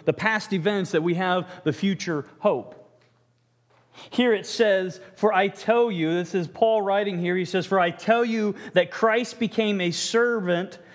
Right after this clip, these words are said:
to the circumcised to show God's truthfulness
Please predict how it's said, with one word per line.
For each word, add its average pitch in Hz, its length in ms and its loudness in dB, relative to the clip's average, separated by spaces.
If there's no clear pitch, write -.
to 208 120 2
the 185 140 0
circumcised 143 840 0
to 185 80 2
show 240 760 0
God's 185 400 0
truthfulness 185 1040 -2